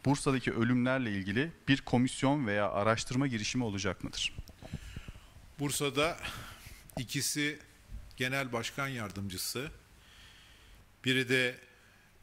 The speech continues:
Speaker 2: meclis divan üyesi olmak üzere beş tane milletvekilimiz vardır. Milletvekillerimiz şu anda bu olayların arkasındaki nedenleri araştırmak için sahadadırlar.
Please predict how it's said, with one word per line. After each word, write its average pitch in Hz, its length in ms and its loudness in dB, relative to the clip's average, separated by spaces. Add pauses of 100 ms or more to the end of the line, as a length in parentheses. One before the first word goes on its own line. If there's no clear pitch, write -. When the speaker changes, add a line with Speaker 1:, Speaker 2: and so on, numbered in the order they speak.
(320)
Speaker 2:
meclis 117 480 -4
divan 120 320 -4
üyesi 113 340 -4
olmak 120 340 -6
üzere 98 380 -4 (1300)
beş 147 180 2
tane 123 240 -4
milletvekilimiz 104 760 -8
vardır. - 460 -8 (1300)
Milletvekillerimiz 120 840 -4
şu 123 200 -6
anda 117 460 -4 (1200)
bu 135 260 -2
olayların 120 440 -2
arkasındaki 117 640 -6
nedenleri 110 480 -6
araştırmak 110 600 -6
için - 160 -6
sahadadırlar. 110 880 -6